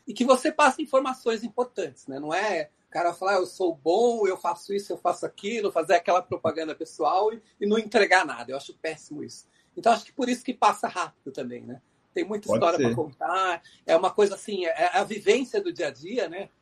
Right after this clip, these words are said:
Speaker 1: Além do estudo, é a vivência do dia a dia. Então, acho que por isso que passa, passa rápido também, né?
Speaker 2: É, e aí, ó, dá, e, e não falamos tudo que daria pra falar, então tem margem pra novos episódios, que daí de-, a gente vai ver mais pra frente a agenda do Nelson, né? Porque a gente,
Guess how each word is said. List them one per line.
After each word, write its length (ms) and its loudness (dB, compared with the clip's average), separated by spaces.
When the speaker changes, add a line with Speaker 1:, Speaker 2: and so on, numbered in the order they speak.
Speaker 1:
Além 320 -2
do 140 -2
estudo, 400 -6
é 60 4
a 40 0
vivência 440 -8
do 100 -8
dia 140 0
a 40 2
dia. 220 -6
Então, 160 0
acho 180 -4
que 60 -20
por 100 -4
isso 140 -12
que 60 -20
passa, 420 2
passa 240 4
rápido 460 -4
também, 400 -4
né? 160 -10
Speaker 2:
É, 280 -2
e 60 4
aí, 180 4
ó, 100 2
dá, 360 -2
e, 380 2
e 120 4
não 220 4
falamos 600 0
tudo 240 0
que 100 -6
daria 320 4
pra 180 -2
falar, 320 0
então 240 -2
tem 160 0
margem 460 4
pra 160 2
novos 540 4
episódios, 640 0
que 80 -2
daí 180 4
de-, 220 4
a 80 0
gente 300 -2
vai 300 4
ver 180 4
mais 260 2
pra 160 -4
frente 340 2
a 60 2
agenda 300 0
do 120 -6
Nelson, 380 -4
né? 120 2
Porque 180 -2
a 40 2
gente, 320 -2